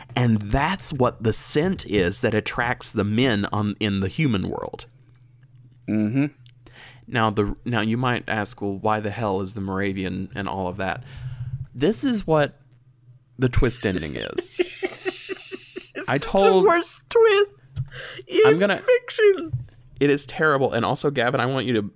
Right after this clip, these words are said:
Speaker 1: uh, boot up that, uh, boot up what you exactly said, um, when I told you the,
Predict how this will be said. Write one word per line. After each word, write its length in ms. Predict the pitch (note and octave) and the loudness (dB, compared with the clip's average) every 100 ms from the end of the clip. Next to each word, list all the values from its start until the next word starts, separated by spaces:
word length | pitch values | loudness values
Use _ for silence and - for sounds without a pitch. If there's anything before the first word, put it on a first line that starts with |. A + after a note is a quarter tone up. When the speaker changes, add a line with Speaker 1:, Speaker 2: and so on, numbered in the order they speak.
| - | -4
Speaker 1:
uh, 260 | G#2+ G2 - - _ - | 0 0 -2 -10 _ -16
boot 320 | A#2+ C3 C3 | -2 2 4
up 220 | A#2 A#2+ | 2 0
that, 280 | A2+ G#2 F#2 | -2 0 -2
uh, 360 | - G2+ F#2+ F#2+ - - _ - - - _ - - _ | -2 0 2 0 -4 -20 _ -20 -20 -20 _ -20 -20 _
boot 180 | C#3+ C#3 | 0 2
up 220 | C3+ - | 2 2
what 140 | A#2+ F#2 | 0 2
you 120 | A2+ | 0
exactly 520 | G2+ - A#2+ B2 G2+ | 0 0 0 0 -4
said, 500 | - D#3 C#3 C#3+ - - - - - - - - | -2 -2 0 0 -2 -10 -10 -10 -16 -20 -20 -8
um, 480 | G#2+ G2+ F#2+ G#2 - - - - - - | -2 0 -2 -6 -12 -16 -20 -20 -20 -10
when 280 | A#2+ A#2+ G#2+ | -2 0 0
I 160 | G2 | -2
told 360 | G#2+ - A#2 A2+ | -4 0 0 2
you 280 | C#3 C#3 C#3+ | 2 0 0
the, 320 | C3 C3 - | 0 2 0